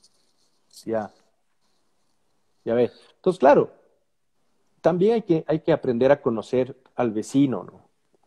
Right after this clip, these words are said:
Al vecino, pero al vecino que está lejos, al, al, para entender las historias de cada quien. Y, y yo le podría decir por qué le, le odio, por qué me cae bien fulano de tal.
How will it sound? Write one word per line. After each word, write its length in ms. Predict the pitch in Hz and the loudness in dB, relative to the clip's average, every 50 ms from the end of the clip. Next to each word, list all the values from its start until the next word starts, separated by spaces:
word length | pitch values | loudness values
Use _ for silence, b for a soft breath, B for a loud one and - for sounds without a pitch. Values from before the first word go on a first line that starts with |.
| _ _ - | _ _ -4
Al 100 | - 127 | -2 0
vecino, 400 | 117 120 - - 175 175 165 - | 0 0 0 0 0 0 0 0
pero 120 | - 120 113 | 0 0 0
al 80 | 110 | 2
vecino 320 | 104 107 - - 156 160 - | 0 -2 -2 -2 -2 -2 -4
que 80 | - | -4
está 160 | - - 120 113 | 0 2 4 4
lejos, 340 | 117 117 113 - 104 95 | 4 4 2 0 -4 -6
al, 180 | 98 92 - - | -6 -6 -6 -6
al, 140 | - - - - _ _ _ _ _ _ _ _ _ _ _ - | -8 -10 -10 -14 _ _ _ _ _ _ _ _ _ _ _ 0
para 360 | - 120 123 120 117 110 113 - - | 2 4 4 4 2 0 -4 -6 -6
entender 400 | 135 131 123 139 131 127 156 160 | -4 -2 2 4 4 6 6 6
las 160 | 170 156 127 | 6 4 4
historias 440 | 117 - - 143 143 131 117 104 95 | 2 0 4 4 6 6 4 2 0
de 60 | 107 | -2
cada 200 | - 120 113 110 | 0 0 0 0
quien. 460 | 107 - - 135 135 113 101 98 - - - - - - _ _ _ _ _ _ _ - | 0 0 0 0 0 0 -4 -10 -12 -12 -14 -16 -18 -20 _ _ _ _ _ _ _ -4
Y, 60 | 131 | 2
y 40 | 135 | 4
yo 120 | 151 165 | 6 6
le 140 | 165 151 139 | 6 6 2
podría 260 | 143 - 127 127 131 | 2 2 2 2 2
decir 260 | 131 131 - 143 131 - | 2 0 -2 -4 -4 -2
por 140 | - 117 | -2 -2
qué 100 | - 127 123 | 2 4 4
le, 220 | 123 120 113 110 | 6 4 4 2
le 200 | 107 107 104 110 | 2 2 4 4
odio, 320 | 117 127 131 131 123 110 - | 6 6 6 6 4 2 0
por 120 | - - | -2 -4
qué 100 | - 110 | -2 -2
me 100 | 110 110 | 0 2
cae 140 | - 120 117 | 2 4 4
bien 180 | 117 123 127 120 | 4 4 2 0
fulano 360 | - 113 107 110 113 113 113 | 0 -2 2 2 2 0 -2
de 80 | 107 - | -6 -2
tal. 300 | - 156 151 127 - | 2 2 2 2 0